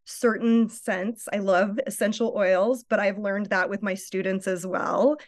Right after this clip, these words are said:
Um, I still have essential oils in my library, but I just hand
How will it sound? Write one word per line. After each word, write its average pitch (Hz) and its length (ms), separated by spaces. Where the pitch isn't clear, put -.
Um, 185 300
I 202 100
still 220 340
have 185 240
essential 202 480
oils 180 300
in 208 80
my 185 140
library, 185 480
but 196 280
I 185 120
just 185 400
hand 185 400